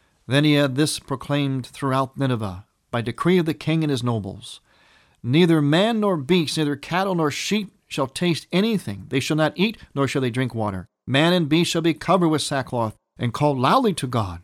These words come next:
Every man shall turn from his evil way and from the violence he has in hand.'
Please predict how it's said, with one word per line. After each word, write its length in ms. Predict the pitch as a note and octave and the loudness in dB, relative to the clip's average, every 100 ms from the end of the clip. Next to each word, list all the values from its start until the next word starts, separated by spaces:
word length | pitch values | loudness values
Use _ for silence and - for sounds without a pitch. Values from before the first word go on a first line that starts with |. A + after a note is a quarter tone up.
| - | -2
Every 220 | F3 G3 | 2 4
man 320 | C3 C3+ A#2+ G#2 | 2 0 0 -2
shall 180 | B2+ | -4
turn 400 | A2 - E3+ F3+ | -4 0 2 2
from 180 | E3 C#3+ | 0 0
his 160 | B2+ - | 0 -2
evil 300 | G#3 A#3 F#3+ | -2 0 0
way 220 | C#3+ A2 G2+ | -2 -2 -4
and 120 | G2+ | -6
from 180 | B2 A2+ | -4 -4
the 80 | |
violence 480 | G2 C#3+ D#3+ C#3 G2+ | 0 0 0 -4 -6
he 100 | B2+ | -6
has 180 | A2 F#2+ | -6 -6
in 100 | G2+ | -8
hand.' 400 | G2+ G#2+ F2+ | -6 -8 -10